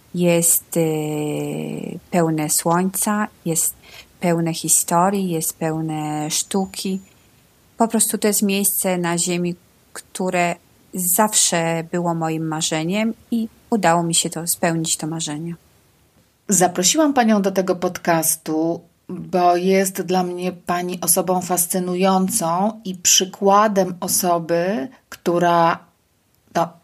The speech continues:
Speaker 2: w tej chwili już jest pani pełnoprawną Włoszką, ma pani obywatelstwo włoskie, ale pani przykład pokazuje, jak można wykorzystać okazję, którą daje los bycia na emigracji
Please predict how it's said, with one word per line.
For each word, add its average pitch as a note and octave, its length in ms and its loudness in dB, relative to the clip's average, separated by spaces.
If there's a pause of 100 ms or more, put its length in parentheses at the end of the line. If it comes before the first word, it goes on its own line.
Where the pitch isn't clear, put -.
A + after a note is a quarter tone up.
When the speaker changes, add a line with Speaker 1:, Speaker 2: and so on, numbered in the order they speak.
(140)
Speaker 2:
w - 120 -18
tej F#3+ 140 4
chwili E3+ 360 -4
już D#3+ 520 0
jest D#3 260 -2
pani D#3+ 320 -8
pełnoprawną D#3 800 -2
Włoszką, F#3 580 2
ma - 120 -8
pani D3 260 -8
obywatelstwo D#3 720 0
włoskie, D#3+ 600 -6
ale E3 340 2
pani C4+ 300 2
przykład A3+ 500 0
pokazuje, F3+ 920 -2 (920)
jak G#3+ 360 2
można G3 800 2
wykorzystać F#3+ 1120 -2 (440)
okazję, F#3+ 580 0
którą F3 380 -4
daje G3 380 2
los E3 600 2 (100)
bycia G#3+ 400 0
na G3 180 -2
emigracji F3+ 1120 -2